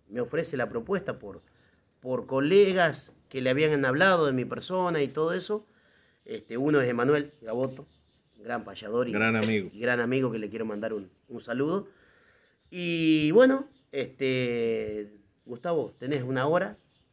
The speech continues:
Speaker 1: y realmente ahora me ha sorprendido porque arranqué oc-, octubre y a fines de, de septiembre se ha que-, acrecentado la, la, la, la audiencia y me dio dos horas. <laughs> Así que ahora estamos de,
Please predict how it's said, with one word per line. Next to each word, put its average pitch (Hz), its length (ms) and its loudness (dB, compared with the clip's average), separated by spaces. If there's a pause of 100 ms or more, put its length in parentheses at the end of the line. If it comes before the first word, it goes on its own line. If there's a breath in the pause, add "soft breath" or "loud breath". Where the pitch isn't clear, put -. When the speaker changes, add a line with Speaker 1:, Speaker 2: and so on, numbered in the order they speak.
(100)
Speaker 1:
y 117 340 -10
realmente 135 800 0
ahora 135 260 4
me 139 80 2
ha 135 60 -2
sorprendido 139 760 -2 (580 soft breath)
porque 120 220 -6
arranqué 123 400 0
oc-, 127 300 -2
octubre 160 720 -4 (640)
y 113 640 -6
a 104 80 -6
fines 139 320 -2
de, 113 260 0
de 110 120 -4
septiembre 160 760 -2 (400)
se - 220 -6
ha 143 140 -2
que-, 120 320 -6
acrecentado 123 760 -2
la, 113 240 0
la, 104 200 -8
la, 104 220 -14
la 101 140 -8
audiencia 165 720 2 (560 soft breath)
y 120 120 -10
me 120 160 -4
dio 135 180 2
dos 135 120 2
horas. 147 280 6
<laughs> - 40 -2
Así 131 280 0
que 135 100 -2
ahora 151 140 2
estamos 139 320 0
de, 117 220 -4